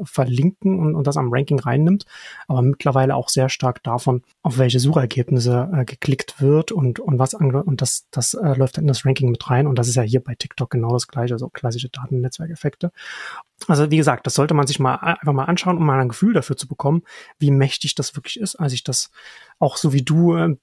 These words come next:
m-, mehr so aus dem, aus dem professionellen Interesse heraus mal, äh, ausprobiert, ich weiß gar nicht, vor zwei Jahren oder so, ähm, war ich schon sehr beeindruckt, wie schnell das dann wirklich gute Sachen hochgespült hat für mich. Äh, ist dann natürlich dann auch wieder ein Productivity, äh, Hack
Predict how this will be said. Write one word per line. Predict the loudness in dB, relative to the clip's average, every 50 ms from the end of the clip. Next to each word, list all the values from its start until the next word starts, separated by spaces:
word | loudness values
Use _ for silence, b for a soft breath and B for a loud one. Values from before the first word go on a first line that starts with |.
| _ 0
m-, | 0 0 0 0 _
mehr | 2 2 2
so | 2 0 -2
aus | 0 0 2
dem, | 2 2 0 0
aus | 0 -2
dem | -2 -2
professionellen | -2 -4 -2 0 2 2 4 4 4 2
Interesse | 2 0 -2 -2 -2 -2 -2 -2 0 0
heraus | 0 0 0 0 0 2 2 2 0 -2 B B B B B B B B
mal, | 0 2 4 4 4 2
äh, | 2
ausprobiert, | 0 -2 -2 -4 -2 -2 -2 0
ich | 0
weiß | -2 -2
gar | -4 -6
nicht, | -6 -6
vor | -10 -4
zwei | -4 -4 -4 -4 -6 -6
Jahren | -6 -6 -6 -6
oder | -4 -4 -4 -4 -4
so, | -4 -4 -4 -6 B B B B B B B B B B B B _
ähm, | 0 2 2 2 0 0 -2 -2 0
war | 2 4 4 4 4
ich | 2
schon | 2 4 4 4 4
sehr | 4 4 4
beeindruckt, | 4 2 2 0 0 0 -4 -10 -10 -4 -2
wie | 0 0
schnell | 2 2 2 2 4 2
das | 2 0 0
dann | 0 0 0 0 -2 -4 -4 -4
wirklich | -4 -4 -2 -4 -6
gute | -2 -2 0 2 2
Sachen | 2 2 0 0 0 -2 -2 0
hochgespült | -2 -4 -4 -6 -8 -6 -6 -6 -8 -8 _ -4 -2 -2 -4 -2 -6
hat | -6 -6 -6 B B B B B B B B _
für | -4 -2 0
mich. | 2 2 0 0 -4 B B B B B B B B B
Äh, | 0 2 2 2 2
ist | 2 2
dann | 4 4
natürlich | 4 4 2 2
dann | 2 2 2
auch | 2 2 2
wieder | 2 2
ein | 2 0 -2
Productivity, | -2 -2 -2 -2 -2 _ -2 -2 0 0 -2 0 0 2 2 2
äh, | 2 2 2 2 2 2 0
Hack | 0 0 -2 -2 -2 -4